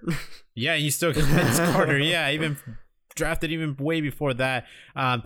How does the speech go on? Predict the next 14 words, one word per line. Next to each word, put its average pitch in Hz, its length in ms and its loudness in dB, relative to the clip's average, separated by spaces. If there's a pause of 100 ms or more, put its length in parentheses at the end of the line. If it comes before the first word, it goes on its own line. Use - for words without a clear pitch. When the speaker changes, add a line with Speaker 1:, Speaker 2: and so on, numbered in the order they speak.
(240)
Speaker 2:
but - 100 4
anyways, 160 600 2 (280)
I 139 220 -2
think 175 420 -4
to - 60 -2
kick 175 240 0
off 170 180 2
this 160 140 0
podcast, 151 580 2
Sean, 156 220 2
and 143 80 2
I 139 60 0
think 175 180 -4
I've 135 80 0